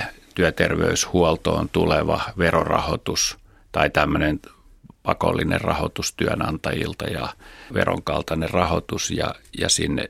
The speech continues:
sil-, silloin niin kuin ne lähtökohdat. Siellä käytetään työikäistä väestöä kohden niin kuin huomattavasti enemmän rahaa kuin mitä terveyskeskuksessa on.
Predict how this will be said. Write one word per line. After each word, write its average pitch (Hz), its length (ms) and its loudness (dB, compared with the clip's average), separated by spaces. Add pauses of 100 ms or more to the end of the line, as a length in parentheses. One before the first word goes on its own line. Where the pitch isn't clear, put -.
(160)
sil-, - 320 -2
silloin 80 400 0
niin 78 180 -2
kuin - 120 -2
ne 82 140 4
lähtökohdat. 82 680 0
Siellä - 200 4
käytetään 85 680 2
työikäistä 85 680 0
väestöä 82 580 0
kohden 80 440 0
niin 80 160 -4
kuin 82 120 -4
huomattavasti 85 760 0
enemmän 80 360 -2
rahaa - 520 -2 (300)
kuin - 120 -4
mitä - 220 0
terveyskeskuksessa - 1300 0
on. 80 300 -2